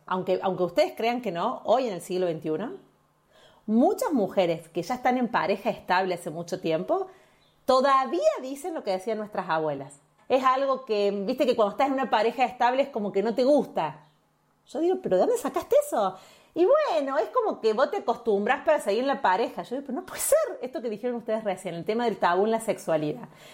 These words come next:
Es como que no se le enseña a la mujer a autoconocerse, incluso sexualmente, desde la infancia. Porque no puede ser. Así como tenemos que conocernos con qué nos agrada, qué nos gusta, qué nos llama la atención, qué soñamos, tenemos que conocer nuestra sexualidad.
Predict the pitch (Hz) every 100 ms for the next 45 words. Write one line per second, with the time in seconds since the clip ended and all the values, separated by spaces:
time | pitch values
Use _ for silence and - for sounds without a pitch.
0 | - - 220 262 254 214 208 254 339 311
1 | 226 214 226 190 170 165 165 165 233 254
2 | 240 196 196 185 185 185 294 294 294 -
3 | - 208 190 208 381 - 180 180 170 -
4 | 214 208 196 233 370 - - 175 175 247
5 | 240 277 240 180 - 571 - 214 185 -
6 | 175 190 302 440 - 554 - - - -
7 | 233 220 508 220 214 214 214 240 220 208
8 | - 254 190 175 160 - 175 160 226 240
9 | 214 175 185 196 190 185 190 190 185 196
10 | 196 196 185 185 - _ - 214 208 202
11 | 196 196 190 175 180 220 202 226 233 202
12 | 202 269 277 285 311 214 185 247 302 269
13 | 240 185 175 156 381